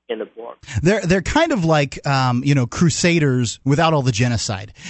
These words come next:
Speaker 2: I mean, they, you know, these, these guys went on a holy mission, essentially, and, uh, they, they certainly were warriors, um, probably some of them more spiritual than others, some of them pro-, probably just bloodthirsty killers, and they went to the dark side. But, um, you know,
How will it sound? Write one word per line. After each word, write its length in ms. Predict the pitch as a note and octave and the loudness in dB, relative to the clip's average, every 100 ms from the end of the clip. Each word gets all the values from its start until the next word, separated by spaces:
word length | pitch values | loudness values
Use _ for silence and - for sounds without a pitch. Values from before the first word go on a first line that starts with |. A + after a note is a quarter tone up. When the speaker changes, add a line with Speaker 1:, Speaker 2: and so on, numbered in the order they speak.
| E3 D3+ | -6 0
Speaker 2:
I 80 | |
mean, 260 | C3+ C3 B2+ | 2 2 0
they, 340 | D3 C#3 C#3 C#3 | -2 0 0 -2
you 200 | C#3+ C3 | -4 -4
know, 80 | |
these, 260 | A#2 B2+ A#2 | -2 -2 -2
these 200 | C#3 C3+ | 0 2
guys 260 | D#3 D3+ C#3 | 2 2 2
went 120 | C3+ | 2
on 60 | |
a 60 | B2+ | 2
holy 380 | G#2+ F3 F#3+ F#3 | 2 2 2 2
mission, 500 | C#3 C3 D3+ C#3 C#3 | 2 2 2 2 2
essentially, 800 | B2+ C#3 C3+ C#3+ C3 C3 C3 A#2+ | 2 0 0 0 0 2 2 2
and, 180 | A#2 | 0
uh, 240 | A2+ A2 A2 | 0 0 0
they, 140 | A#2 - G3+ D3 | 0 -2 -4 0
they 80 | |
certainly 360 | C#3 F#3 F#3+ E3+ | 2 0 0 2
were 140 | C#3+ | 2
warriors, 720 | C3 D#3 G#3 F#3 C3 C#3+ C3 | 2 2 2 2 0 -2 -4
um, 240 | D3 C3 B2 | -2 -2 -2
probably 400 | - D#3 D3+ D3+ | 0 0 2 2
some 160 | D#3+ | 2
of 80 | D3+ | 2
them 160 | C#3+ D3 | 2 2
more 180 | C#3+ C#3+ | 2 0
spiritual 460 | - D3 C3+ C#3+ | -2 -2 0 -2
than 80 | C3 | 0
others, 240 | C3+ C3+ - | 0 0 0
some 120 | C#3+ | 0
of 40 | |
them 120 | D3 | 2
pro-, 140 | C3 C3+ | 0 0
probably 280 | C3 C3 B2 | 0 0 -2
just 200 | A#2+ - - - | -2 -6 -10 0
bloodthirsty 540 | B2+ C3+ D3+ C3 C3+ | 2 2 2 0 -2
killers, 400 | A2+ C#3+ B2+ A#2+ | -2 0 0 0
and 80 | A#2+ | 2
they 60 | C3 | 2
went 140 | B2 | 0
to 40 | B2 | 0
the 60 | |
dark 200 | B2+ A#2 | 0 0
side. 240 | - A2 - - F#3 | 0 -2 -2 -8 0
But, 240 | F3+ F3 | 0 0
um, 240 | F#3 D#3+ D3+ | 0 0 0
you 160 | F3+ | 0
know, 120 | G#3 | 2